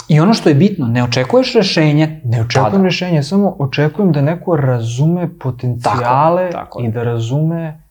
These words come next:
Speaker 2: mogućnosti tu.
Speaker 1: Tako je.
Speaker 2: I da vidi sebe u tome.
Speaker 1: Tako je.
Speaker 2: Jer, da, okej.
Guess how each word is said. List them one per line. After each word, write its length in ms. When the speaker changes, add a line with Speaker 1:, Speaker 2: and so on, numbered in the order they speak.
Speaker 2:
mogućnosti 760
tu. 200
Speaker 1:
Tako 340
je. 60
Speaker 2:
I 40
da 80
vidi 240
sebe 300
u 80
tome. 320
Speaker 1:
Tako 320
je. 60
Speaker 2:
Jer, 180
da, 280
okej. 260